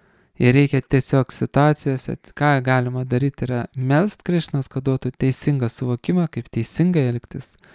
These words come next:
Kad Krišna būtų patenkintas toj situacijai. Tiesiog mokytis kalbėt su Krišna. Dažnai bhaktai ne, n-, kartoja mantrą, bet jie nepraktikuoja pokalbį su Dievu,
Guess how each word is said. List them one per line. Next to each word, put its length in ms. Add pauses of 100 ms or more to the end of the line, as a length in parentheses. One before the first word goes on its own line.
(580)
Kad 160
Krišna 400
būtų 240
patenkintas 840
toj 160
situacijai. 800
Tiesiog 280
mokytis 640
kalbėt 480
su 80
Krišna. 480
Dažnai 320
bhaktai 540 (680)
ne, 220
n-, 640
kartoja 480
mantrą, 460
bet 180
jie 80
nepraktikuoja 920 (140)
pokalbį 560
su 160
Dievu, 500